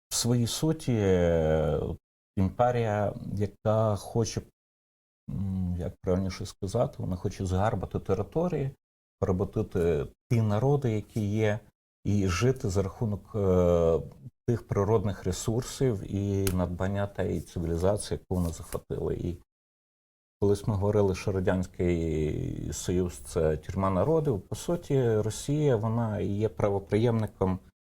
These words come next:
Радянського Союзу, вона так, також залишається цією тюрмою народів, е, в якій згодовується певна інформація щодо величі Російської імперії, величі Радянського Союзу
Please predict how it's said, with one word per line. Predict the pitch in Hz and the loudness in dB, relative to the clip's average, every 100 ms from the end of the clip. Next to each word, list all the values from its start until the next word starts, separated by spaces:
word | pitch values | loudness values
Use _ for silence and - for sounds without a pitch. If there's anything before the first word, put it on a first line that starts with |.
| _ _ _ - | _ _ _ 0
Радянського | 101 104 113 104 - 98 | 2 2 0 -2 -6 -4
Союзу, | - 120 120 104 | -2 0 0 -2
вона | 98 98 | -2 -2
так, | - 107 - | -2 -2 -4
також | - 127 107 | -6 -4 -2
залишається | 92 90 - 92 95 78 - | -2 -2 0 2 2 0 -4
цією | - - 95 95 85 85 82 85 - - | -10 -4 0 2 2 0 -2 -6 -10 -2
тюрмою | 117 107 110 98 | 0 2 2 2
народів, | 95 98 123 123 110 101 | 2 4 2 2 0 -2
е, | 95 95 90 90 87 82 78 - _ _ - | -4 0 2 2 2 0 -2 -8 _ _ -8
в | 92 | -4
якій | 95 117 | -4 -2
згодовується | 90 90 98 113 107 90 - 95 | -2 0 0 2 4 2 0 -4
певна | 101 92 87 | 0 0 0
інформація | 87 - - 110 127 - - 90 87 - - - | -2 -4 -2 0 0 0 -2 -2 -2 -10 -20 -8
щодо | - 98 101 | -2 2 2
величі | 98 139 131 - 110 | 4 2 2 0 -2
Російської | 104 - 107 - - 90 | -2 -2 -6 -4 -4 -4
імперії, | 90 101 92 85 87 | 0 2 4 4 4
величі | 101 95 87 - 82 | 4 4 2 2 2
Радянського | 92 127 139 - 101 90 | 2 2 0 0 -2 -2
Союзу | - 101 104 90 85 | -2 -2 0 -2 -6